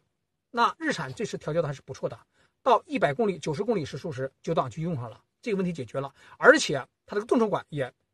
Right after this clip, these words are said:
减轻了很多。最主要是这款车的隔音静音是不错的，开到八十公里时速时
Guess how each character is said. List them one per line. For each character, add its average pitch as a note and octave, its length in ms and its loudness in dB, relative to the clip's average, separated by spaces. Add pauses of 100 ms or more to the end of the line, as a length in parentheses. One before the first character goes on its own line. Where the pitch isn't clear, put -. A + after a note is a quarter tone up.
减 D3+ 100 -6
轻 F#3 120 -8
了 E3+ 40 -6
很 A2 120 -16
多。 C3+ 200 -6 (240)
最 D#4 200 0
主 F3+ 80 2
要 B3 120 10
是 G3+ 120 2
这 C#4 100 -4
款 G#3 100 2
车 F3+ 120 -2
的 G3 80 -14
隔 G#3 100 -2
音 A#3 100 0
静 A#3 160 -4
音 A#3 80 -2
是 - 120 -8
不 - 120 -16
错 - 160 -8
的， B2 140 -8 (800)
开 - 120 -2
到 A#3+ 80 8
八 A#3+ 200 -2
十 A3 60 -6
公 A3+ 100 2
里 E3+ 80 0
时 D#3 160 -6
速 D3+ 100 -4
时 C#3+ 80 -4